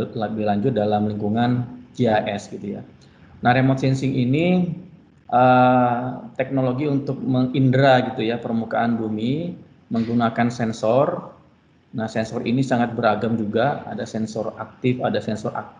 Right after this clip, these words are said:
pasif begitu ya, yang terpasang baik di wahana pesawat maupun juga di wahana satelit yang mengorbit di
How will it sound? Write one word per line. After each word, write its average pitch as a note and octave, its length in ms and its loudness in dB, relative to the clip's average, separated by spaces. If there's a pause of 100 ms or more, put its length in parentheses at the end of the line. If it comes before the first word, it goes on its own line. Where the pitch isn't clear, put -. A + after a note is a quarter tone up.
(200)
pasif C3 440 -2
begitu A2 280 -2
ya, B2 240 2 (600)
yang B2+ 160 2
terpasang C3+ 1040 0
baik B2+ 320 0
di B2+ 80 0
wahana B2+ 880 0 (400)
pesawat C3 560 0
maupun B2 400 -4
juga A#2+ 160 -4
di A#2+ 80 -6
wahana A#2 800 -4 (480)
satelit B2 560 -2 (640)
yang A#2 160 -4
mengorbit A2+ 400 -4
di A2+ 160 -2